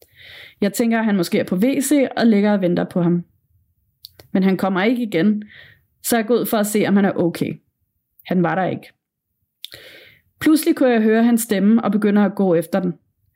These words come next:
Den kommer inden for det store soveværelse, og jeg kunne høre, at han talte med nogen. Jeg tænker, at han måske taler i telefon, men vil lige kigge ind. Jeg kan se toppen af hans hoved henne ved et åbent skab, og han står og taler med noget derinde.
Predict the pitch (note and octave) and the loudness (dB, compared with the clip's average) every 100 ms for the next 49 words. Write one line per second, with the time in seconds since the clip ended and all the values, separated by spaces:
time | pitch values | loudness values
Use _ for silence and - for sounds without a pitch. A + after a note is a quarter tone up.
0 | _ _ _ _ _ _ G#3 A#3+ A#3+ A#3 | _ _ _ _ _ _ -2 -2 -2 0
1 | A3 A3 G#3+ F#3+ G#3 G3+ G#3 G#3+ A#3 C4+ | 0 0 -2 -2 -2 0 0 0 0 0
2 | B3 A#3 - A3+ G#3 G#3+ G3+ G#3+ G#3+ G#3+ | -2 -6 -4 -2 0 2 2 2 2 0
3 | G#3+ A3+ G#3 G#3+ A3 D#3+ E3+ F3 F#3+ _ | 0 0 0 2 2 2 2 -2 -4 _
4 | _ _ _ - _ _ - - - _ | _ _ _ -20 _ _ -20 -20 -20 _
5 | - F#3+ A3+ A3 A3+ A3 G#3 G#3 G#3+ G3 | -6 -2 0 0 0 0 -2 -2 -4 -2
6 | G#3 F3+ D#3 E3 F3 - C#4+ - - A#3 | -2 0 -2 -2 -2 -2 -4 -4 0 2
7 | G#3+ G#3+ A3 G#3+ A#3 A3+ F#3+ F3 - - | 4 4 2 2 -2 -2 -2 -2 -4 -14
8 | _ _ _ _ - - - - G3 - | _ _ _ _ -20 -20 -8 -2 0 0
9 | C#4 A#3+ A#3+ A#3 A#3+ G#3 G3+ A#3 A3+ A#3 | -2 -2 -2 0 2 2 0 2 2 2
10 | A3 A3 A3+ G#3 G#3 F3 G3 G3+ - A#3+ | 2 2 4 2 0 -2 0 0 0 -4
11 | B3+ A#3+ - _ _ _ _ A3 A3 A3 | -4 -8 -14 _ _ _ _ 0 0 0
12 | A3 D3 - G3 - G#3 F#3+ F3+ F3+ F3 | -2 -2 -2 -2 2 2 4 2 2 0
13 | D#3 - | 0 -2